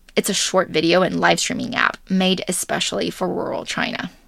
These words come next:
It was always branded as facing those who lived in third tier and below cities, and it has a tipping function that made it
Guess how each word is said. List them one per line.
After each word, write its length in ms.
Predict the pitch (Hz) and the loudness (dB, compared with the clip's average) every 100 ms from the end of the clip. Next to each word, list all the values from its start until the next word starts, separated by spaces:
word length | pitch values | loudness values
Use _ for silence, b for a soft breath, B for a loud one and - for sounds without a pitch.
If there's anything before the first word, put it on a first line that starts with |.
| _ _ _ B B B B - | _ _ _ B B B B 4
It 40 | |
was 160 | 285 320 | 6 8
always 300 | 392 453 - | 8 6 4
branded 400 | 170 180 170 - | 2 4 2 0
as 200 | 160 - | -2 0
facing 380 | 175 190 - | 0 0 0
those 220 | - 175 - | -2 -2 -4
who 120 | 190 | -2
lived 180 | 190 190 | -2 -2
in 140 | 175 | -4
third 320 | - 175 170 | 0 0 2
tier 220 | - 190 | 0 -2
and 160 | - 202 | 0 -2
below 240 | 196 196 | -2 -2
cities, 580 | - - 196 - - - _ B B B B - | -2 0 0 0 -6 -14 _ B B B B -4
and 340 | 202 202 214 - | 2 4 2 2
it 120 | 220 | 0
has 240 | - 302 | 2 2
a 100 | - 233 - | 0 -6 -8
tipping 320 | - 311 165 | -4 0 0
function 400 | - 165 - 160 - | 0 -2 -2 -4 -2
that 100 | 190 | 2
made 180 | 208 - | 2 2
it 140 | - | -2